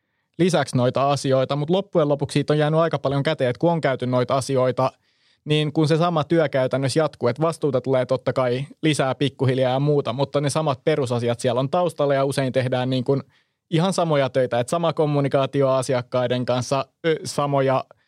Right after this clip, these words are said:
samoja asiakirjoja, mitä on laadinnassa ja muuta, niin, ö, sitä kautta on oppinut siihen juristin työhön. Että ainakin itsellä on se kokemus, että loppujen lopuksi työtehtävät ei oo,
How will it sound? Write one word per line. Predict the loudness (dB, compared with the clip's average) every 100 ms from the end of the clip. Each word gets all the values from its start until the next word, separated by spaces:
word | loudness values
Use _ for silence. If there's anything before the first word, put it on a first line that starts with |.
| _ _ _
samoja | -2 2 2
asiakirjoja, | 2 -2 0 -2 0 0 2 2
mitä | 0 0 0
on | 2 2
laadinnassa | 0 0 -2 -2 0 0
ja | 2
muuta, | 2 0 0 -2
niin, | -2 -2 -2 _ -20 _ _ _ _ _ _
ö, | 0 0
sitä | 0 0
kautta | 2 0 0
on | 0
oppinut | 0 0 -2 0
siihen | 0 2
juristin | 2 0 -4 -4
työhön. | 0 0
Että | 0
ainakin | -2 -2 0
itsellä | 0 0
on | 0
se | 0
kokemus, | -2 -2 -2 0
että | -2 -2 -2
loppujen | 0 0 0 0
lopuksi | 0 -4 0
työtehtävät | 2 2 -2 -2 0
ei | 0 2
oo, | 2 0 -4